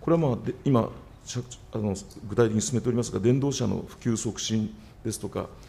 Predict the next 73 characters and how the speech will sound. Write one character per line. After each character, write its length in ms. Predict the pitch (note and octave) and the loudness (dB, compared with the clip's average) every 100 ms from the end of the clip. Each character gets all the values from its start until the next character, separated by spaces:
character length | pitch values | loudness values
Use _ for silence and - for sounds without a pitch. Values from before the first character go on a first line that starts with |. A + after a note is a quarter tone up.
| - | -6
ま 60 | G2 | 0
あ、 20 | |
デ 120 | G2 | 2
ジ 100 | G#2 | 4
タ 80 | B2 | 2
ル 100 | A#2 | 2
技 80 | A#2+ | 0
術 220 | B2+ - | -2 0
の 140 | F#2+ F#2+ - - | -2 -2 -8 -10
活 220 | - G2+ | -6 2
用 60 | B2 | 2
も 60 | A2 | 2
含 140 | - | 0
め 60 | D3+ | 0
た 100 | G#2 | 0
グ 120 | G2 | 4
リ 80 | A2 | 4
ー 40 | |
ン 40 | |
物 220 | G2+ F2 F#2 | 4 0 -2
流 100 | F2 | 2
の 200 | F2 F2 - - - - - | 2 0 -8 -18 -18 -16 -10
推 180 | - G#2+ | -2 -2
進 180 | - G#2+ | 0 -2
で 60 | |
す 80 | G2+ | -2
と 80 | G#2 | -2
か、 140 | F#2+ | -2
ま 140 | G#2+ A2 | 0 -2
あ、 20 | |
船 240 | - D#3 | 0 0
で 80 | A#2+ | 2
い 160 | G2+ F#2 | 2 2
う 140 | F#2+ | -2
と 220 | F#2+ F#2 F2+ | -2 -2 2
ゼ 120 | A2+ | 6
ロ 140 | B2 | 8
エ 60 | B2+ | 8
ミ 80 | B2+ | 6
ッ 20 | |
シ 140 | - | 2
ョ 60 | B2 | 0
ン 40 | |
船 240 | A2+ A#2+ A#2 | 2 2 2
の 160 | A2 - - - - | 2 -2 -12 -20 -16
商 220 | - B2 | 0 2
業 100 | A#2+ | 6
運 120 | A#2+ | 4
航 120 | A2+ F#2 | 4 2
の 80 | |
実 260 | E2+ D#2+ F#2 | 0 0 2
現 80 | G#2 | 4
な 100 | A#2 | 4
ど 80 | A2+ | 2
も、 200 | F#2 - - - - | 0 -2 -12 -18 -12
え、 60 | G2 | -4
こ 100 | G2+ | -2
れ 60 | F#2 - - - | -2 -4 -16 -8
も 100 | G#2+ | -8
う 40 | - - | -8 -14
着 180 | - A#2 | -12 -4
実 200 | B2+ A2+ | -4 0
に 40 | |
や 60 | A#2 | -2
っ 40 | |
て 80 | A#2 | -2
お 40 | C3+ | -2
り 40 | |
ま 60 | C#3 | -4
す 100 | - | -4
け 60 | |
ど 100 | - | -4
な、 160 | G#2+ | -4